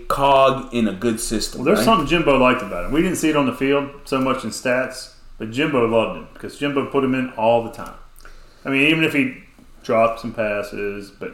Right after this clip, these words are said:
Speaker 2: evidently he was a good blocker, good teammate, like you said.
Speaker 1: All his
Speaker 2: I didn't see it.
Speaker 1: intangibles,
Speaker 2: I didn't
Speaker 1: all his
Speaker 2: see it.
Speaker 1: intangibles point to a guy that could contribute, I think.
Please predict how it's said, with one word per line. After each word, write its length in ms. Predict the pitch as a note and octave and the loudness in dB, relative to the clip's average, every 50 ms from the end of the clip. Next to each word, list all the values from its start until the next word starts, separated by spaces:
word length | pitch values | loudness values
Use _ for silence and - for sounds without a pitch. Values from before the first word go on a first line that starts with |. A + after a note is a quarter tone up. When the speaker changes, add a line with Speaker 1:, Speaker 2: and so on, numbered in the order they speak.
| - F#2+ | -12 -6
Speaker 2:
evidently 340 | A#2 C3+ C#3+ D3 D3+ D3+ C#3 | -6 -4 -2 0 0 0 0
he 60 | C3+ | -2
was 100 | C3 A#2+ | -2 -2
a 40 | A2+ | -4
good 220 | A2 C3 C3 A#2+ A2+ | -2 -2 -2 -2 0
blocker, 340 | B2 A#2+ A#2+ A#2+ - C3 | 2 2 2 2 0 -2
good 180 | A#2+ B2 B2+ B2 | -4 -6 -6 -6
teammate, 260 | - B2+ B2 A#2+ A#2+ A#2 | -4 -4 -4 -4 -2 -2
like 140 | A2 - B2+ | -2 0 0
you 60 | B2 | 0
said. 260 | - B2+ B2 A#2+ - - | 0 -2 -2 -4 -4 2
Speaker 1:
All 200 | - C3 D#3+ F#3+ | 4 6 6 8
his 220 | G#3 G#3+ G3+ G3+ F3 | 8 6 6 6 6
Speaker 2:
I 180 | D#3 E3+ F#3+ | 6 6 6
didn't 220 | F3+ D#3+ E3+ - - | 6 6 4 4 4
see 200 | D3 - - - | 4 4 4 4
it. 160 | - - - | 2 0 -2
Speaker 1:
intangibles, 40 | - | 2
Speaker 2:
I 40 | C3+ | 4
didn't 160 | D3 D3 D#3+ F3 | 6 6 6 8
Speaker 1:
all 80 | F3+ | 6
his 100 | F#3+ F3+ | 6 6
Speaker 2:
see 80 | F3 D#3+ | 4 2
it. 100 | D#3 D3+ | 0 2
Speaker 1:
intangibles 800 | E3 D3 C#3+ C#3 B2+ A2+ G#2+ F#2+ F2+ F2+ F2 - - - - - - | 4 4 4 4 2 2 0 0 0 2 2 0 -2 -4 -6 -8 -4
point 380 | - C3+ B2+ B2+ B2 - - - | -2 0 0 0 0 -4 -8 -4
to 140 | - A2+ G2 | -4 -2 -2
a 60 | F2+ | 0
guy 200 | G#2+ G#2+ G#2+ A2 | 2 4 4 6
that 120 | G#2+ G#2+ - | 4 2 -2
could 160 | - - - | -4 -10 -14
contribute, 560 | - - - - - F#2+ - - - - - | -14 -14 -14 -12 -12 -12 -12 -8 -4 0 2
I 160 | - - - | 4 6 6
think. 180 | - - - | 6 4 2